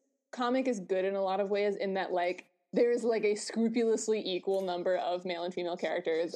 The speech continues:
and they have pretty substantively equal amounts of, like, very important, like, plot relevant stuff and, like, really meaty plot arcs. Like, one of the major, several of the major conflicts are, like, entirely just between female characters.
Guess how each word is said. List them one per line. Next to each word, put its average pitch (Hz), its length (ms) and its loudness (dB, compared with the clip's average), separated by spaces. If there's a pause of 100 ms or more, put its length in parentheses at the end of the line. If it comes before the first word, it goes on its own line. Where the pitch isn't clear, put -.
and 180 160 -2
they 175 300 -2 (100)
have 170 280 -2 (600)
pretty 233 420 0
substantively 202 880 0
equal 190 460 0
amounts 175 380 -2
of, 185 140 -2
like, 156 260 -2 (340)
very 208 520 0
important, 196 680 -2
like, 175 220 -4
plot 175 320 -2
relevant 185 420 0
stuff 185 400 -4
and, 185 100 -6
like, 175 320 -6
really 220 560 2
meaty 185 480 -2
plot 170 400 -4
arcs. 196 400 -2
Like, 190 160 -2
one 262 180 4
of 254 80 2
the 233 80 2
major, 196 640 0 (380)
several 240 420 2
of 196 140 0
the 208 80 -2
major 190 280 0
conflicts 180 720 -6
are, 185 140 0
like, 175 320 -4
entirely 196 680 0
just - 280 -6
between 202 280 -4
female 180 260 -4
characters. 254 680 0